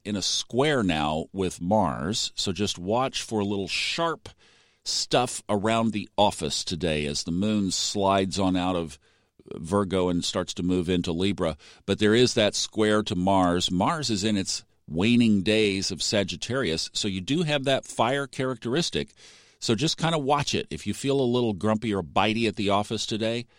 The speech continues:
yeah, go walk around the building. Now, please don't go out and smoke. Uh, uh, if you smoke, please stop. I mean, have we not seen in the news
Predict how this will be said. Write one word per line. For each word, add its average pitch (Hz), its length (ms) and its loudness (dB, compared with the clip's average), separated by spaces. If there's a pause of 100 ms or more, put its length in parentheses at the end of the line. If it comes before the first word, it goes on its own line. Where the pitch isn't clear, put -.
(240)
yeah, 107 300 4 (280)
go 101 120 2
walk 101 320 2
around 92 260 0
the 85 80 0
building. 76 420 -2 (280)
Now, 82 140 -4 (120)
please 113 280 -4
don't 127 180 -6
go 71 120 -6
out 60 100 -6
and - 100 -8
smoke. 65 500 -8
Uh, 101 60 -10
uh, 107 280 -8
if 92 180 -14
you 131 80 -8
smoke, 80 360 -6
please 104 280 -8
stop. 67 360 -8 (540)
I 104 60 -8
mean, 104 160 2
have 110 120 0
we 123 100 2
not 123 200 0
seen 120 240 2
in 107 100 2
the 98 60 0
news 101 560 -2